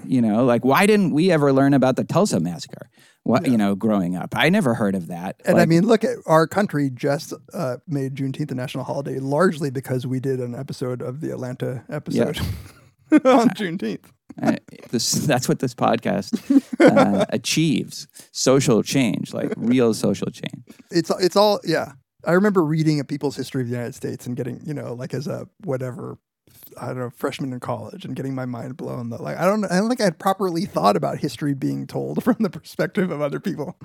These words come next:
Speaker 1: Yeah.
Speaker 2: Like, they were just, to me, they were just facts, and th-, those facts just spoke for themselves.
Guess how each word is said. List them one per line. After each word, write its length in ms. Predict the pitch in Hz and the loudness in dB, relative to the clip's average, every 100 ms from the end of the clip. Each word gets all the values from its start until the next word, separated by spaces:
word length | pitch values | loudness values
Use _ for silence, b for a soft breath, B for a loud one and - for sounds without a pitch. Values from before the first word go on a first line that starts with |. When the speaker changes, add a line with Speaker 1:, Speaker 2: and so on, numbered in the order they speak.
| B | B
Speaker 1:
Yeah. 200 | - 214 - | 0 0 0
Speaker 2:
Like, 180 | 170 | 0
they 100 | 185 | 4
were 100 | 185 | 4
just, 200 | 175 190 | 4 2
to 80 | - | 0
me, 100 | 175 | -2
they 80 | 170 | 0
were 80 | 156 | -2
just 160 | 160 | -2
facts, 400 | - 202 - - | 2 0 0 -8
and 160 | 139 131 | -6 -6
th-, 140 | 135 135 | -6 -6
those 200 | 135 127 | -6 -2
facts 460 | 143 139 - - - | -4 -4 -10 -20 -16
just 220 | 196 - | -10 -10
spoke 240 | - 156 - | -4 -4 -4
for 120 | 143 | -6
themselves. 680 | 143 156 - 175 - - | -6 -4 -4 -6 -8 -20